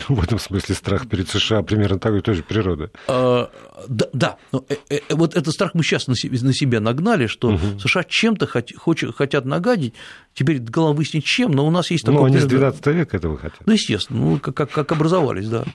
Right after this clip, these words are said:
Speaker 1: <laughs>
Speaker 2: А, но самое главное, ну, да, вообще российская психология, психология осаждённой крепости,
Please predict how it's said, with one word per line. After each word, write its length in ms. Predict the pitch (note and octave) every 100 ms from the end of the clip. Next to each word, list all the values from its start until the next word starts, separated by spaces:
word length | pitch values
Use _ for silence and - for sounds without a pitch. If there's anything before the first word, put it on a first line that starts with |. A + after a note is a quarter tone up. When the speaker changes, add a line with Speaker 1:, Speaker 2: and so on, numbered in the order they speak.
| - -
Speaker 1:
<laughs> 360 | C3+ - D3+ - -
Speaker 2:
А, 280 | A#2 - -
но 320 | C#3 C#3+ F3+
самое 340 | - G#3+ G3+ D3
главное, 380 | F3+ A#3 F3 D#3+
ну, 180 | D3+ D#3+
да, 140 | E3+ F3+
вообще 240 | D3+ D#3+
российская 360 | C#3 - - A#2
психология, 460 | - E3 G3+ F3
психология 420 | B2 - C3+ A#2 A2+
осаждённой 440 | B2+ A#2+ B2+ A#2+
крепости, 540 | A2+ E3+ F3 - -